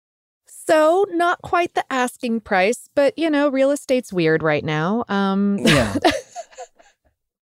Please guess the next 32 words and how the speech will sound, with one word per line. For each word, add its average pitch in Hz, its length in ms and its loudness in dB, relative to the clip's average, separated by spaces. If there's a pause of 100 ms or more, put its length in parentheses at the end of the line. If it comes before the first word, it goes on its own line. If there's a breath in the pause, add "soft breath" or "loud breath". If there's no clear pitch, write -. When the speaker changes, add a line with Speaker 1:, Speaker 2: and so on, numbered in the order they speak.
(220)
Speaker 2:
Okay, 214 260 2
so 180 180 0
maybe 208 260 2
the 214 120 2
most 175 240 0
important 160 380 -2 (380)
question 139 360 0
that 120 60 0
we 113 100 -4
haven't 127 240 -4
really 110 180 -2
touched - 360 -8
on, - 380 -10 (220)
I'm 117 100 -4
surprised 123 420 -2
that 131 80 -6
we've 117 180 -2
gone 117 220 0
this 113 180 -4
entire 113 440 -2
time 117 500 -2
without 117 360 -10
talking 135 340 -4
about 117 260 -8
it. - 120 -10
Lauren, 156 600 0 (920)
have 113 180 -8
you 110 80 -4
ever 104 120 -6
seen 123 200 -6
a - 40 -14
ghost? - 540 -12